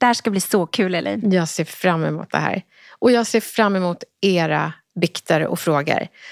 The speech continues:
Speaker 2: Så kom ihåg det att, eh, hör av er till oss. Är det någonting vi vill så är det hjälpa folk att kommunicera framgångsrikt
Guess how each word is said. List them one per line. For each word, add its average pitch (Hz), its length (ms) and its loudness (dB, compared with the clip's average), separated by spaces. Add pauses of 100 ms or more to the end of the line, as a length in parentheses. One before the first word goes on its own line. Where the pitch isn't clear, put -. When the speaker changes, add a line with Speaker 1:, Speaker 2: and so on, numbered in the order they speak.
(100)
Speaker 2:
Så - 440 2
kom 247 160 2
ihåg 247 280 2
det 165 140 2
att, - 360 -4
eh, 170 200 4
hör 233 180 2
av 254 220 2
er 254 60 2
till 226 140 0
oss. 185 320 -2 (260)
Är 208 180 2
det 208 80 0
någonting 202 440 0
vi 170 160 2
vill 175 320 -2
så - 160 -2
är 175 60 2
det 165 80 0
hjälpa 175 540 0
folk 170 240 -2
att 160 100 -2
kommunicera 165 520 0
framgångsrikt 151 760 -2